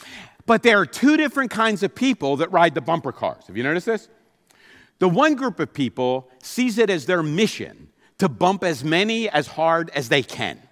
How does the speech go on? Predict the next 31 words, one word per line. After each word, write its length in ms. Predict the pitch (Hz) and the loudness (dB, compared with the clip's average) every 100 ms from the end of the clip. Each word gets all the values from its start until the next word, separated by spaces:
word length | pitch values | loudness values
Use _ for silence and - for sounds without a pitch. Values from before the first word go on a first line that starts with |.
| _ _ _ | _ _ _
right? 240 | 101 135 156 | 0 0 0
And 160 | 175 | -2
you 100 | 180 | -2
know 220 | 196 196 190 | 0 0 0
who 140 | 196 | -2
you 260 | 170 170 139 | -6 -4 -4
are, 240 | 57 50 _ _ _ | -6 -12 _ _ _
right? 240 | 87 113 131 _ - - 269 - | -6 -4 -4 _ -20 -20 -16 2
The 120 | 208 | 4
other 200 | 294 311 | 4 2
group 420 | 202 175 160 185 | 0 0 0 0
takes 280 | 190 208 - | 0 0 0
it 80 | 185 | -4
as, 160 | 151 | -2
as 220 | 165 143 | -2 -2
a 60 | 131 | -6
challenge 600 | - 196 214 170 135 139 - - - | -2 2 2 2 -4 -8 -14 -20 -2
to 120 | 226 | 2
not 300 | 226 196 - | 4 4 2
be 160 | 247 277 | 0 2
bumped 400 | 247 240 240 - | 2 2 0 -2
or 120 | 208 | 0
bump 360 | 202 202 196 - | 2 4 2 0
anyone 720 | 202 269 269 165 127 117 143 160 _ - - | 2 4 4 2 -2 -2 -4 -8 _ -16 0
during 260 | 254 262 | 4 6
the 120 | 240 | 4
whole 260 | 185 240 285 | 4 4 2
course 400 | - 226 247 - | 0 0 0 0
of 100 | 220 | 2
the 80 | 208 | 4
ride. 420 | 180 156 107 69 | 8 8 8 2